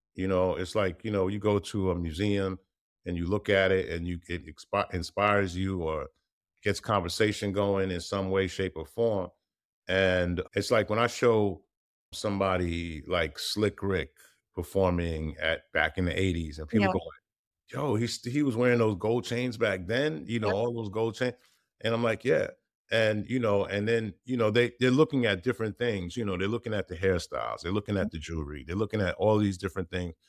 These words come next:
Speaker 1: that are part of it. Me, I'm just listening to the music, really, 'cause I was, uh, that's why I, I was a fan of the music. But people see different things when they look at some of these,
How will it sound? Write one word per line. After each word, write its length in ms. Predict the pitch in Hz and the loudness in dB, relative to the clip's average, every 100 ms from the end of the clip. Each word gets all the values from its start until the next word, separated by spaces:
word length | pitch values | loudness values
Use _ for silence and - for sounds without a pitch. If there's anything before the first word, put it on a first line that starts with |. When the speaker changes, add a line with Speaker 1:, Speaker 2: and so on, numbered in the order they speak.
| _ _ _ _ | _ _ _ _
Speaker 1:
that 160 | 95 90 | 0 0
are 40 | 87 | 2
part 280 | 101 98 | 2 2
of 60 | 80 | 2
it. 60 | 78 | 0
Me, 240 | 135 139 | 2 4
I'm 160 | 107 127 | 4 2
just 160 | 104 107 | -2 -4
listening 280 | 101 87 | -4 -4
to 100 | 82 | -8
the 60 | 67 | -2
music, 400 | 90 95 67 - _ | 0 0 -2 -14 _
really, 300 | 87 78 71 - | -4 -4 -8 -8
'cause 120 | 82 | 0
I 100 | 87 | 0
was, 180 | 87 - | 0 -4
uh, 140 | 76 - | -4 -4
that's 200 | 80 80 | -4 0
why 120 | 87 76 | 0 0
I, 320 | 67 53 50 | 0 -4 -8
I 20 | |
was 140 | 64 - | -10 -16
a 40 | |
fan 300 | _ 107 104 85 | _ 0 2 0
of 60 | |
the 80 | 78 | -2
music. 320 | 123 131 - _ - - - _ _ _ | -6 -6 -12 _ -20 -20 -20 _ _ _
But 240 | 101 92 - | 4 4 2
people 340 | 143 143 131 | -2 0 0
see 260 | - 123 107 | 0 -2 -2
different 420 | 90 113 110 92 | 2 2 2 -2
things 280 | 110 107 87 | -2 -2 -2
when 120 | 90 | -4
they 100 | 85 | -2
look 240 | 92 104 90 | -2 -2 0
at 160 | 85 | 0
some 220 | - 92 90 | -2 -4 -4
of 220 | 80 76 | -6 -8
these, 500 | 80 78 71 - | -6 -4 -6 -10